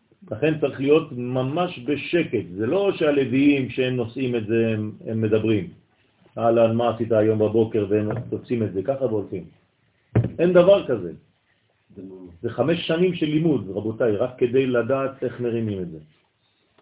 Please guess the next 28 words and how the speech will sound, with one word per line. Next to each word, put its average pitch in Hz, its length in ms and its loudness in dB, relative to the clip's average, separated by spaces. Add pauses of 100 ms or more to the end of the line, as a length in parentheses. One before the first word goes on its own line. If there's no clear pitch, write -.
(480)
זה 104 80 -4
דוקטורט. 120 580 2 (2000)
כן? 147 280 2
ורוב 113 840 2
הלוויים 120 680 4
מתים 120 340 -2
בדרך, 107 380 0 (480)
בגלל 107 400 -2
שהם, 107 400 0 (140)
יש 113 240 -6
להם 110 140 0
מחשבה 110 420 0
אחרת 123 340 -2
בזמן 107 300 -2
המסע. 92 300 -8 (800)
אתה - 80 -8
חושב 117 340 -2
על 113 80 4
משהו 123 280 0
אחר? 147 180 0 (360)
מת. 120 200 -4 (1300)
דרך 110 200 0
אגב, 127 140 0
אומרים 123 320 2
לנו 127 180 0
חכמים, 120 480 -2
כשהייתי 113 520 -2
עדיין 107 400 -2